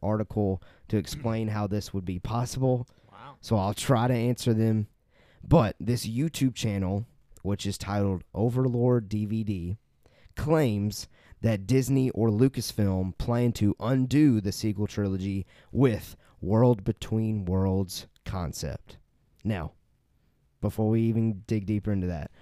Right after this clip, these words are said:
Speaker 1: World Between Worlds, what this is, it's kinda like going back in time and altering
Speaker 2: Is
Speaker 1: the,
Speaker 2: it li-,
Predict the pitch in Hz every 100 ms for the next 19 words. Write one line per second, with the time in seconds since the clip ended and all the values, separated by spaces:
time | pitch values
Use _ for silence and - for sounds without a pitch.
0 | - - - 123 113 107 120 101 104 87
1 | - - - - - 139 143 135 - -
2 | 139 131 107 104 - 123 117 110 110 92
3 | 110 110 107 107 117 110 - 110 107 101
4 | 101 - _ - _ _ _ _ _ _
5 | _ _ _ _ _ _ _ _ - _
6 | 98 107 104 101 98 - 123 123 - 117
7 | 101 95 92 - _ _ _ _ _ _
8 | _ _ 151 120